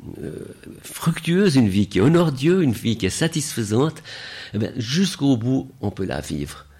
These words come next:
Pourquoi ? L'aigle. Mais l'aigle, qu'est-ce qu'il fait ? Euh, il, il, c'est pas qu'il rajeunisse, mais l'aigle, il, il vole porté par le vent. Il n'a pas d'effort à faire. Il va jusqu'au bout.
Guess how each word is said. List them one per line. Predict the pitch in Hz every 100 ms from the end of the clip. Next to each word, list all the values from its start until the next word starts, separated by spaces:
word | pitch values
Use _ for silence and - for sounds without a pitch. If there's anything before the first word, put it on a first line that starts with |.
| - -
Pourquoi ? | 127 - 120 190 147 -
L'aigle. | - 95 117 131 82 80 - -
Mais | 143
l'aigle, | 120 151 139 -
qu'est-ce | 131 -
qu'il | - -
fait ? | - 160 190 90
Euh, | 78 85 80 -
il, | - - - - - - - - - - -
il, | 95 - -
c'est | -
pas | 101
qu'il | 104 -
rajeunisse, | 90 85 104 127 160 - - - -
mais | 127 120
l'aigle, | 131 175 131
il, | - - - - -
il | 113
vole | 92 127 139
porté | - - 131 - 120
par | 117 92
le | 92
vent. | 85 85 82 - - _ _ -
Il | 143
n'a | 135
pas | 143 123
d'effort | 135 131 131 110
à |
faire. | 107 - 104 90 90 - - -
Il | 127
va | 117
jusqu'au | 113 143 143 - 104
bout. | 95 101 -